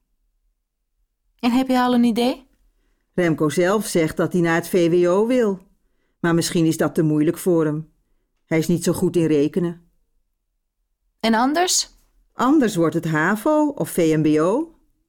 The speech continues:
Speaker 1: Maar als de leerkrachten dat nou beslissen, kennen zij hun leerlingen niet het beste?
Speaker 2: De leerkrachten willen niet de hele verantwoordelijkheid dragen.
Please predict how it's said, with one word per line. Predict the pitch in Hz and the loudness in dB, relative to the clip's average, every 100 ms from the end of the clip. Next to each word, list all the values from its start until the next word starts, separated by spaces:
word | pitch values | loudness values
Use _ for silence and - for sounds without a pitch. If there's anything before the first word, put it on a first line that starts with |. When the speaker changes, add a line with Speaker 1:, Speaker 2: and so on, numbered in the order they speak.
| _ _ _ _ _ _ _ _ _ _ _ _ _ _ _ _ | _ _ _ _ _ _ _ _ _ _ _ _ _ _ _ _
Speaker 1:
Maar | - 254 | -4 -4
als | - 269 - | -2 -4 -2
de | 269 | -2
leerkrachten | 269 349 320 - 160 120 - 143 | 0 0 0 -4 -6 -6 -6 -8
dat | 131 | -6
nou | 139 120 | -4 -4
beslissen, | 110 - 123 104 - 87 _ _ _ _ _ _ _ _ _ _ _ _ _ _ _ | -4 -6 -6 -6 -6 -10 _ _ _ _ _ _ _ _ _ _ _ _ _ _ _
kennen | 254 254 233 | 0 2 2
zij | 285 294 | 0 0
hun | 254 254 | 2 2
leerlingen | 254 262 240 233 226 208 | 4 2 0 -2 0 2
niet | 220 208 | 2 -2
het | 160 | -6
beste? | 151 139 - - 302 _ _ _ _ _ _ _ _ | -4 -4 -4 -8 -12 _ _ _ _ _ _ _ _
Speaker 2:
De | 165 | 0
leerkrachten | 165 208 214 190 165 - 165 | 2 2 0 -2 -2 -2 -2
willen | 175 165 | 0 2
niet | 180 214 | 0 0
de | 202 | 0
hele | 170 220 269 254 185 | 0 0 2 0 0
verantwoordelijkheid | 165 147 143 151 143 143 143 147 131 | -2 -2 -2 0 0 -2 -2 -4 -4
dragen. | 147 123 120 - 160 | -4 -4 -4 -8 -16